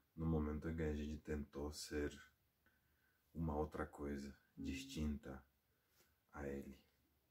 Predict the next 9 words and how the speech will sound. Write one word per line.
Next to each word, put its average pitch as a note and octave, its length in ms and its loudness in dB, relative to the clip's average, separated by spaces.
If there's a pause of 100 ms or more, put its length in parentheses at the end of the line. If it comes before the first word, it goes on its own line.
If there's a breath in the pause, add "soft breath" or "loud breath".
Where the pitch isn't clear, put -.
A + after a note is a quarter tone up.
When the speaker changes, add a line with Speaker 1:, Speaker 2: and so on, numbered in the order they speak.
Speaker 1:
distinta D2+ 440 -8
ao D2 140 0
amor. C#2 260 -8 (1500)
Speaker 2:
Uhum. C#3+ 100 -6
Speaker 1:
Uhum. D#2 300 -4 (1300 soft breath)
Então D2+ 420 -2
hoje D2 580 -4 (2250 loud breath)
repetimos, - 1000 -10 (380)
praticamos, - 1120 -14